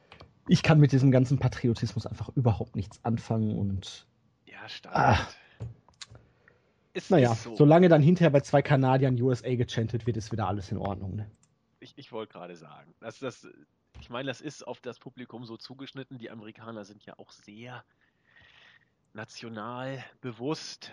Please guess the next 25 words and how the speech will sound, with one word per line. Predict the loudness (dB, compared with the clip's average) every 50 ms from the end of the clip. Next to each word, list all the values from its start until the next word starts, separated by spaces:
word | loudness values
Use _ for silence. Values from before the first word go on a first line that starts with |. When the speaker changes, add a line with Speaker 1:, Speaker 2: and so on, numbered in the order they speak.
| -20 -20
Speaker 2:
Das | -20 -16
meine | -14 -14 -14 -14
ich | -14
jetzt | -16 -16 -16
gar | -16 -14 -14
nicht | -16 -16
negativ. | -14 -12 -10 -10 -12 -12 -14 -20 -20 -20 _
Da, | -16 -14 -14 -14
da | -14 -16 -16
werden | -16 -16 -16 -16 -18
eben | -20 -20 -20 -20 -20 -20
diese | -20 -20 -20 -20 -20
Werte | -20 -20 -20 -20 -20
hochgehalten | -18 -18 -18 -18 _ -18 -18 -16 -18 -18 -18 -20 -20 -20
und | -20 -20 -20
das | -20 -20 -20
kann | -18 -18
man | -18 -18
auch | -18 -20 -20 -20
machen, | -20 -20 -20 -20
ohne | -20 -18 -18 -18 -18 -20
sich | -20 -20 _
da | -20 -20 -18 -20 -20 -20 _ _ _ _ _ _
irgendwie, | -14 -12 -12 -12 -14 -18 -18 _ -18 -16 -14 -16 -16 -18 _ _ _ _ _ _ _ _ _ _ _ _ _ _ _ _ _ _ _ -14
äh, | -12 -12 -12 -12